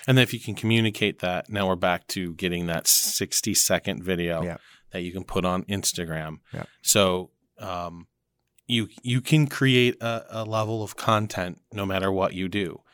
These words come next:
Speaker 2: Yeah.
Speaker 1: I think people also look at their lives as,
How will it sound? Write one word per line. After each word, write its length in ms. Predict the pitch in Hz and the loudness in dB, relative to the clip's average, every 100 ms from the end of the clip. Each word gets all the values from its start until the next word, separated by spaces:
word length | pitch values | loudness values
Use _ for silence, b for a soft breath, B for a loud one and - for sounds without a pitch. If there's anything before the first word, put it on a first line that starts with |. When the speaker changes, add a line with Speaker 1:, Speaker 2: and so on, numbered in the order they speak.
| B B | B B
Speaker 2:
Yeah. 80 | - | -6
Speaker 1:
I 60 | - | 0
think 220 | 170 170 - - | 2 0 -4 -6
people 300 | 143 139 117 | -4 -2 -2
also 500 | - 113 - 117 101 | 2 4 4 4 2
look 280 | 92 107 - | 0 -6 -8
at 140 | - | -6
their 180 | - 104 | 2 2
lives 460 | 98 95 98 101 - | 6 4 4 0 -2
as, 380 | 92 87 - | -2 -2 -4